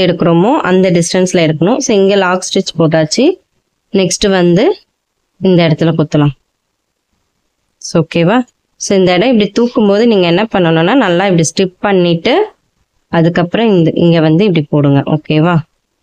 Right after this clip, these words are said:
So, again இங்க நல்லா ஸ்டிப் பண்ணிக்கணும். ஸ்டிப் பண்ணிட்டு இப்ப நீங்க உங்களுக்கு முடிக்கிற மாதிரி இருக்கிறீங்க அப்படின்னா, நீங்க இங்கேயே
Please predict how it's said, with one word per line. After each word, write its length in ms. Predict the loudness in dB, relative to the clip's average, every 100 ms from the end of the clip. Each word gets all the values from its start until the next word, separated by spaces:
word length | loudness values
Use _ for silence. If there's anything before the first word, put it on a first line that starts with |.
| _ _ _ _ _ _ _ _ _ _ _ _ _ _ _ _ _ _ _
So, 200 | -6 -2 -2 0
again 260 | 0 0 0 0
இங்க 160 | 2 2 2
நல்லா 180 | 2 0
ஸ்டிப் 260 | -2 -4 -2 -2
பண்ணிக்கணும். 500 | 0 0 0 0 0 -2
ஸ்டிப் 240 | -4 -2
பண்ணிட்டு 260 | -2 0 0 0
இப்ப 100 | 0
நீங்க 240 | 0 2
உங்களுக்கு 280 | 2 2 2 2
முடிக்கிற 300 | 2 0 0 0
மாதிரி 180 | 0 0 0
இருக்கிறீங்க 440 | -2 -2 0 2 0
அப்படின்னா, 360 | -2 0 0 2 2
நீங்க 140 | 2 2
இங்கேயே 340 | 2 2 0